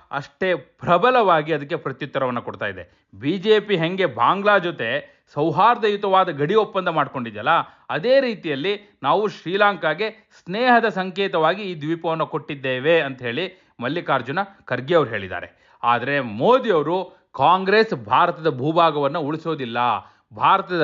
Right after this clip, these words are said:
ರಕ್ಷಣೆ ಅದರ ಆದ್ಯತೆ ಅಲ್ಲ ಅನ್ನುವಂಥ ವಾಕ್ಪ್ರಹಾರವನ್ನ ಮಾಡಿದ್ದಾರೆ. ಸಹಜವಾಗಿ ಇದು ಚುನಾವಣೆಯ ಸಂದರ್ಭದಲ್ಲಿ ತಮಿಳ್ನಾಡಿನಲ್ಲಿ ಬಹಳ ದೊಡ್ಡ ಇಂಪ್ಯಾಕ್ಟ್ ಅನ್ನ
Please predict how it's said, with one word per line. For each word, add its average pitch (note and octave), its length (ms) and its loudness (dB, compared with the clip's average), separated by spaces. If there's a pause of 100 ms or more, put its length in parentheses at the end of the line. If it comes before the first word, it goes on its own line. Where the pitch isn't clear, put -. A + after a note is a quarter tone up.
ರಕ್ಷಣೆ F3+ 360 -2
ಅದರ E3 140 0 (480)
ಆದ್ಯತೆ E3 460 -6 (160)
ಅಲ್ಲ A#3 200 0 (180)
ಅನ್ನುವಂಥ E3+ 340 -6 (500)
ವಾಕ್ಪ್ರಹಾರವನ್ನ G3+ 920 2
ಮಾಡಿದ್ದಾರೆ. B2 440 -4 (480)
ಸಹಜವಾಗಿ F#3+ 880 4
ಇದು E3+ 160 -2 (420)
ಚುನಾವಣೆಯ F#3 640 2 (120)
ಸಂದರ್ಭದಲ್ಲಿ A2+ 520 -10 (400)
ತಮಿಳ್ನಾಡಿನಲ್ಲಿ F3+ 920 0 (340)
ಬಹಳ C#3 140 -2 (160)
ದೊಡ್ಡ E3 260 -2 (180)
ಇಂಪ್ಯಾಕ್ಟ್ E3 440 -4
ಅನ್ನ D3+ 100 -4